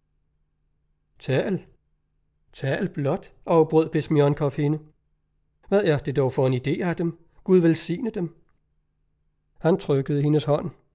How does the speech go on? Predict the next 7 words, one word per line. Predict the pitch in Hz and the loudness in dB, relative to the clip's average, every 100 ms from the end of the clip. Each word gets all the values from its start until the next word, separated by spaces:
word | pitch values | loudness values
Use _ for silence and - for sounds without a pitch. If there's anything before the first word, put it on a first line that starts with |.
| _ _ _ _ _ _ _ _ _ _ _ _ _ _ _ | _ _ _ _ _ _ _ _ _ _ _ _ _ _ _
"Hvor | - 196 | -4 -4
de | 196 175 | 0 0
er | |
god, | 170 180 185 185 - _ _ _ | 2 0 -2 -4 -16 _ _ _
Besmionkov," | 175 156 170 147 143 147 - 147 _ _ | -4 -2 -2 0 0 -2 -8 -12 _ _
vedblev | - 143 160 156 - | -4 -2 -2 -4 -6
hun. | 151 156 | -6 -6